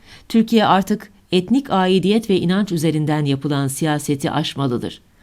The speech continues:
Farklı etnik aidiyete, farklı dinlere, mezheplere, inançlara sahip toplumların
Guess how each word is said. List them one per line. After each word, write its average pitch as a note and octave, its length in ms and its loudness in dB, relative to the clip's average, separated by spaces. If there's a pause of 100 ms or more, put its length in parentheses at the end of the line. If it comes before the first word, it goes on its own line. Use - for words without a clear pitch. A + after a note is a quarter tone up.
(240)
Farklı G3 420 0
etnik A3 440 0
aidiyete, D3 760 2 (240)
farklı E3 440 0
dinlere, F#3 460 2 (100)
mezheplere, C#3+ 720 -2 (220)
inançlara G#3 600 0
sahip G3 440 0
toplumların C#3 640 -2